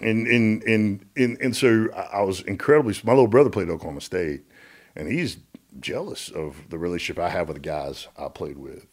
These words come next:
And it's because we went through more together. And then, like,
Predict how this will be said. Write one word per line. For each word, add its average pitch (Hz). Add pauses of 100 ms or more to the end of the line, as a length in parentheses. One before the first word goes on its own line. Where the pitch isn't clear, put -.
(120)
And 123
it's 117
because 139
we 110
went 110
through 82
more 82
together. - (520)
And 92
then, 92 (120)
like, 90